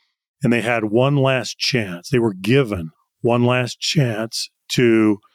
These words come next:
learn how to interact with people in a healthy, respectful way without having any direct reports, right? So they had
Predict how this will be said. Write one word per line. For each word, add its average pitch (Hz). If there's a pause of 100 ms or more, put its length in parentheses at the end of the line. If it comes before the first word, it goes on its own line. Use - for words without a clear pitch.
(220)
learn 120
how 117
to 110 (300)
interact 117
with 120
people 107 (600)
in 147
a 135
healthy, 120
respectful 107
way 95 (160)
without 202
having 165
any 135
direct 120
reports, 104
right? 107
So -
they 104
had 107